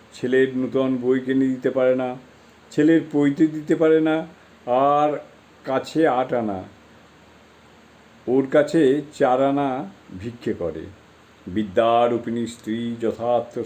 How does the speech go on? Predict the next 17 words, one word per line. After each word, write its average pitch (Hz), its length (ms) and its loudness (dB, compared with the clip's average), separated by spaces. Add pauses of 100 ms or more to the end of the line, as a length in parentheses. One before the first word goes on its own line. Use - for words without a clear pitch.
সহধর্মিণী, 113 680 -4 (440)
স্বামীকে 156 500 2
ঈশ্বরের 180 600 4
পথে 160 280 0
যেতে 143 420 -2 (340)
বিশেষ 156 440 -2
সহায়তা 117 480 2
করে। 101 280 -6 (640)
দু 117 180 -2
একটি 139 260 0
ছেলের 131 420 0
পর 131 360 4 (420)
দুজনে 143 420 2
ভাই 139 380 2
ভগ্নীর 151 500 2
মতো 143 280 -4
থাকে, 92 280 -8